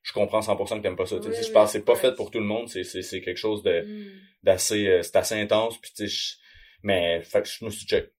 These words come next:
Speaker 1: je vais juste faire ce que j'aime, je vais le faire à cent pour cent, sans me poser de questions, puis, euh, on va voir, euh, ce qui va se passer avec ça. » Fait que non, maintenant, euh,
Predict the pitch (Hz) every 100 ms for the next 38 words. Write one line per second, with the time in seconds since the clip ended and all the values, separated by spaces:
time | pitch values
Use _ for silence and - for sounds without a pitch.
0 | - 98 123 - 170 180 104 98 104 117
1 | - _ _ - 98 - 113 101 120 107
2 | - 110 113 110 _ - 113 - 113 104
3 | - 98 - 110 110 120 - 85 90 87
4 | 85 85 90 90 98 95 87 82 87 -
5 | 92 - 90 104 92 90 123 - 92 104
6 | 151 139 107 135 165 117